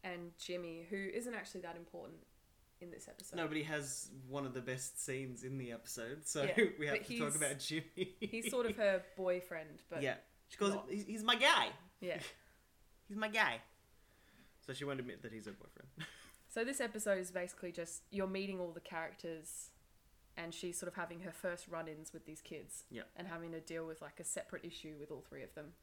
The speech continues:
Speaker 2: Yeah. For context, his family is rich and rich, rich, rich, rich, rich, like
Speaker 1: Yeah, they're super rich.
Speaker 2: Yeah.
Speaker 1: They've got a really nice house with a massive pool, like a mansion.
Speaker 2: Yeah.
Speaker 1: And they've got their own housekeeper.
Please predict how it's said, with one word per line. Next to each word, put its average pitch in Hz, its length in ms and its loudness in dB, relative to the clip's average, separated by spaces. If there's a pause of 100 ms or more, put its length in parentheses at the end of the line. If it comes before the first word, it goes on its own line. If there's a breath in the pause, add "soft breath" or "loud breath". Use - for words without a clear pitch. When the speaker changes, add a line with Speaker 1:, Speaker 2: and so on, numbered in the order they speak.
(100)
Speaker 2:
Yeah. 127 120 -6 (1000)
For 156 140 -4
context, 151 400 0
his 139 100 -8
family 131 320 0
is 117 160 -2
rich - 420 -4
and 120 160 -6
rich, 123 360 -4
rich, 117 260 -8
rich, 110 240 -8
rich, 107 180 -12
rich, - 240 -10
like 104 360 -6 (180)
Speaker 1:
Yeah, 170 220 -2
they're 170 160 -8
super 165 480 -8
rich. - 320 -14
Speaker 2:
Yeah. 117 140 -6 (720)
Speaker 1:
They've 185 120 -6
got 190 100 2
a 180 60 -2
really 180 240 -2
nice 165 220 -6
house 165 280 -8
with 165 180 -12
a 175 40 -12
massive 175 400 -12
pool, 170 480 -10 (260)
like 185 140 -10
a 175 40 -8
mansion. 170 600 -10 (200)
Speaker 2:
Yeah. 127 120 -4 (160)
Speaker 1:
And 175 100 -6
they've 170 100 -8
got 175 140 -4
their 165 160 -6
own 160 60 -8
housekeeper. - 640 -12